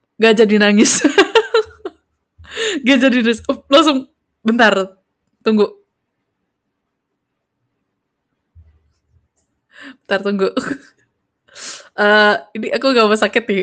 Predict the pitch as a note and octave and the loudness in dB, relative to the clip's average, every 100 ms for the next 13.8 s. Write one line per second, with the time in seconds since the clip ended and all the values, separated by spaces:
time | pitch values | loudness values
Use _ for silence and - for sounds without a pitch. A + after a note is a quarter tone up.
0 | G#3 G3+ A3 A3+ G#3+ G3+ G3+ G3+ F#3 F#3 | -2 0 2 0 0 -4 -4 -4 -4 -4
1 | F#3 F#3 F#3+ F#3+ F3+ F3 F#3 F3+ _ _ | -6 -6 -6 -4 -6 -8 -14 -18 _ _
2 | _ _ _ _ _ _ _ _ _ _ | _ _ _ _ _ _ _ _ _ _
3 | _ _ _ _ _ _ _ - E3+ E3+ | _ _ _ _ _ _ _ -16 -10 -4
4 | F3+ F#3+ - - F3 F3 F3 E3+ F3 G3 | -4 -4 -6 -12 -10 -10 -12 -10 -6 -6
5 | D#4+ - G#3 - _ _ _ _ _ _ | -6 -12 -20 -20 _ _ _ _ _ _
6 | _ _ _ _ _ _ F#3+ F#3 F3 E3+ | _ _ _ _ _ _ -10 -8 -10 -12
7 | F3+ E3 F#3+ F3+ _ - _ - F#3 G3 | -14 -16 -16 -20 _ -20 _ -10 -4 -4
8 | - _ _ _ _ _ _ _ _ _ | -6 _ _ _ _ _ _ _ _ _
9 | _ E3+ E3+ F#3+ B3+ A3 G#3 G#3 - - | _ -4 -2 -2 0 0 0 -6 -14 -16
10 | - - E3 F3 - - - F3+ G#3+ C4 | -12 -12 -12 -14 -18 -20 -10 -6 -4 -2
11 | G#3+ G3 G3+ G3+ G3+ G#3 _ _ - F3+ | 0 0 -2 -4 -4 -8 _ _ -14 -10
12 | F3+ F3 F3 E3 E3+ F3 E3+ - _ _ | -8 -8 -6 -4 -4 -4 -6 -10 _ _
13 | _ _ - F#3 F3+ - F3 F3 | _ _ -8 -4 -4 -4 -6 -4